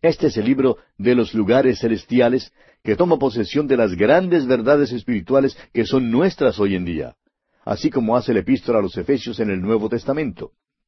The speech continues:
Los creyentes han sido bendecidos con toda bendición espiritual. Y el modelo y el método, junto con las grandes lecciones espirituales,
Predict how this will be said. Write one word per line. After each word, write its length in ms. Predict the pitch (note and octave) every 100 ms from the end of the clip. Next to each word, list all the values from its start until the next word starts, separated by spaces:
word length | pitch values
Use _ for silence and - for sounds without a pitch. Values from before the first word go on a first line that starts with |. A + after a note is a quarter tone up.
| _ _ _ _
Los 220 | C3+ C3+
creyentes 560 | - C#3+ C#3+ E3+ E3 C#3+
han 120 | C#3
sido 280 | A#2 D3 C#3
bendecidos 640 | A#2 G2+ F2 D3 C#3+ B2+
con 320 | - A2 F#2+ -
toda 320 | D#3+ D3+ C#3
bendición 500 | B2+ A2 G#2 - C3+
espiritual. 680 | A2+ A2+ G#2+ F2+ E2+ B1 - _ _ _ _ _ _
Y 100 | F2+
el 100 | E2
modelo 480 | D2+ D#2 A#2+ D3+ B2+
y 80 | G2+
el 100 | E2+
método, 540 | A2+ D3+ C#3 A#2+ - -
junto 440 | D3+ G3+ E3+ E3
con 180 | C#3+ C3
las 140 | A2
grandes 340 | G2+ C#3 C3 G2+
lecciones 400 | F#2+ C3+ C3 G2+
espirituales, 680 | F#2+ F#2 D#2+ D3+ D3+ -